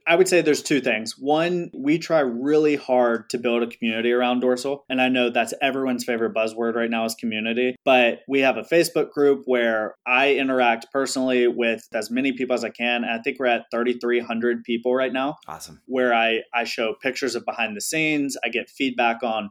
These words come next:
Speaker 1: new styles and new charm designs. And so I, I really try to not let our customers control the brand, but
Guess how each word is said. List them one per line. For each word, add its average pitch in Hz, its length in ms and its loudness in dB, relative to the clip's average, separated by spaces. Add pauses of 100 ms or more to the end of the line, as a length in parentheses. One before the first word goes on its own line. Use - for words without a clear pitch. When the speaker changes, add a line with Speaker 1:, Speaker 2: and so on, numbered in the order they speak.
Speaker 1:
new 123 180 -2
styles 123 640 2
and 110 120 -8
new 101 180 -4
charm 135 340 -2
designs. 120 800 0
And 117 160 -8
so 120 100 0
I, 131 260 4 (100)
I 139 80 2
really 139 420 4
try 120 380 0 (100)
to 110 460 0 (180)
not 185 300 -2
let 139 440 2 (120)
our 139 160 2
customers 131 440 -4
control 135 480 -2
the 160 100 -2
brand, 185 420 -2
but 165 120 2